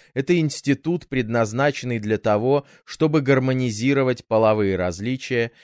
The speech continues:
и одновременно осуществлять продолжение цивилизации и обеспечивать воспроизводство расы.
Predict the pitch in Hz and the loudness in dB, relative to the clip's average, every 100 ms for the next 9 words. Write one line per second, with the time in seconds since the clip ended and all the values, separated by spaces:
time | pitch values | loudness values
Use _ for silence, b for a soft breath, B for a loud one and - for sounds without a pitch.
0 | b - 127 127 127 127 135 160 160 156 | b 2 2 2 0 0 2 0 0 0
1 | 135 - 127 - 113 - 107 117 127 - | -2 -2 -6 -6 -8 -8 -4 0 0 -2
2 | 110 101 98 95 95 107 107 95 - 92 | -8 -4 -2 -2 -4 -4 -4 -6 -6 -8
3 | 85 85 82 110 120 - 104 104 101 b | -6 -6 -2 -2 -2 -4 -8 -8 -8 b
4 | b - 139 139 120 - 120 120 - 110 | b -2 0 2 -2 -4 -4 -4 -4 -6
5 | 107 95 101 - 98 92 82 80 85 - | -6 -6 -8 -6 -6 -6 -6 -10 -10 -12
6 | _ 85 - 90 82 69 - | _ -10 -8 -8 -8 -8 -16